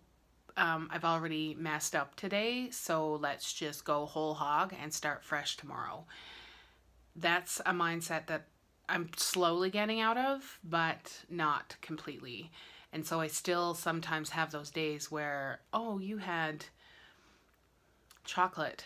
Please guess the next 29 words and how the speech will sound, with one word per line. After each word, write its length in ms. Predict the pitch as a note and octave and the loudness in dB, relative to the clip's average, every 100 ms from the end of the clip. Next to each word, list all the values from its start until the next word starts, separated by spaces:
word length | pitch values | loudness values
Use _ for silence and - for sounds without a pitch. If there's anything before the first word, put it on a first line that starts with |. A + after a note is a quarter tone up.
| - | -10
for 160 | D3+ | -8
lunch." 580 | C#3+ C3+ B2+ - - - - - | -6 -6 -6 -4 -4 -4 -10 -8
<laughs> 520 | - - - - _ | -8 -8 -12 -18 _
I 60 | F3 | -2
have 140 | D#3+ D3+ | -2 -4
n-, 120 | - | -6
I 100 | D#3+ | -4
don't 140 | D#3+ - | -4 -6
know. 180 | C3+ - - - | -10 -12 -16 -6
You've, 280 | F#3 G3 - | -2 -2 -2
you 220 | G3+ A#3+ | 0 0
had, 420 | A3 G#3+ G3 F#3 - - - - - - - _ _ - F#3 | 4 6 6 4 -4 -16 -16 -16 -18 -20 -20 _ _ -14 -4
you, 140 | A3+ | -2
you 100 | G3+ | 2
know, 120 | G3 | 2
you 140 | G3+ A#3 | 4 2
had 80 | |
a 40 | A3 | 2
couple 240 | A3 G#3+ | 0 0
pieces 320 | G3 G#3+ G3 F3 | 0 -2 -4 -2
of 40 | |
candy 580 | G#3+ G3+ G3+ F3+ D3 - - | 2 2 2 0 -4 -6 0
earlier 320 | F#3 F3 E3 | 2 2 0
today. 400 | E3 E3 D#3 D3+ - | -2 -2 0 -2 -4
It's 160 | E3+ F#3+ | 0 2
already 800 | F#3 E3+ D#3+ D3+ C#3+ C3+ C#3+ D#3+ _ _ | 4 2 0 -2 -4 -8 -12 -14 _ _
a, 200 | D#3+ D#3+ - | -4 -2 -4
a 60 | |
war-, 320 | D#3 D3 C#3 | -4 -2 -4